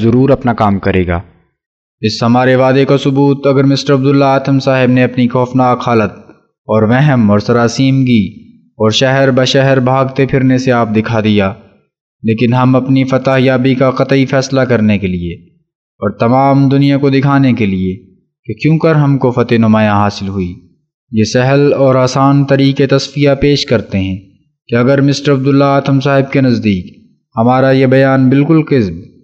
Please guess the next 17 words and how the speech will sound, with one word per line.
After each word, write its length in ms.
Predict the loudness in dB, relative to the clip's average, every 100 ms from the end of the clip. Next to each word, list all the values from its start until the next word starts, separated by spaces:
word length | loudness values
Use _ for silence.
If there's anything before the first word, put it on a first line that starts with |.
| _ _ -6
اور 140 | -4
دروغ 480 | 0 2 4 4 4
اور 80 | 2
افطرا 480 | 0 0 0 2 0
ہے، 160 | -2 -6 -18 _ _ _ _ _ -4
تو 100 | 0
وہ 220 | 2 2
مرد 280 | 2 2 2 2
میدان 420 | 2 2 2 2
بن 240 | 2 2 2
کر 220 | 0 -2 -4 -14 _ _ -8
اس 160 | -2
اشتہار 540 | -2 -2 -2 0 0 0
کے 180 | 0 -2
شائع 300 | 0 0 2
ہونے 280 | 2 0
سے 140 | 0